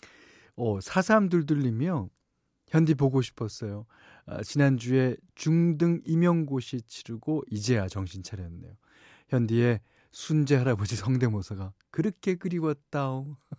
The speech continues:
<laughs> 에릭 클랩튼의 레일라 한번 틀어주세요. 어. 어, 근데, 어,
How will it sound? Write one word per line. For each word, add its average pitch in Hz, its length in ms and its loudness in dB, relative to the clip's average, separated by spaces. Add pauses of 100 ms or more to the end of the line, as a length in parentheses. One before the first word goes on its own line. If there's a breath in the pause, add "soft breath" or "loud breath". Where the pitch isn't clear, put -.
(120)
<laughs> - 640 -10 (520 loud breath)
에릭 120 240 2
클랩튼의 131 720 -4
레일라 110 420 2
한번 104 400 -6
틀어주세요. 95 680 -10
어. 85 260 -16 (800 loud breath)
어, 107 160 0
근데, 117 400 4 (640 soft breath)
어, 110 560 -4